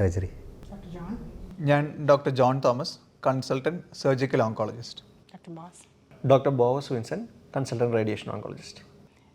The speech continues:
Speaker 2: വൻകുടലിലെ cancer-ിനെ കുറിച്ച് അധികം ആരും ചർച്ച ചെയ്യ-, ചെയ്യപ്പെടാത്തതിൻ്റെ ഒരു കാര്യം, ഇന്ത്യയിൽ ഈ ക്യാൻസർ ബാധിക്കുന്നവരുടെ എണ്ണം കുറവായിരുന്നു മുമ്പ്. പക്ഷേ കഴിഞ്ഞ കുറേ വർഷങ്ങളിലായിട്ട് ഇന്ത്യയിൽ, പ്രത്യേകിച്ച് കേരളത്തിൽ,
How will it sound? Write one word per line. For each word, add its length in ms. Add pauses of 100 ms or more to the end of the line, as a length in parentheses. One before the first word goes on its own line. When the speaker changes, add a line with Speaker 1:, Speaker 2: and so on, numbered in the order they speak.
(340)
Speaker 2:
വൻകുടലിലെ 480
cancer-ിനെ 460
കുറിച്ച് 280
അധികം 460
ആരും 160
ചർച്ച 260
ചെയ്യ-, 280
ചെയ്യപ്പെടാത്തതിൻ്റെ 560
ഒരു 140
കാര്യം, 480 (420)
ഇന്ത്യയിൽ 520 (180)
ഈ 100
ക്യാൻസർ 420
ബാധിക്കുന്നവരുടെ 600
എണ്ണം 300 (220)
കുറവായിരുന്നു 560
മുമ്പ്. 360 (440)
പക്ഷേ 240
കഴിഞ്ഞ 400
കുറേ 220
വർഷങ്ങളിലായിട്ട് 880
ഇന്ത്യയിൽ, 520 (120)
പ്രത്യേകിച്ച് 580 (120)
കേരളത്തിൽ, 560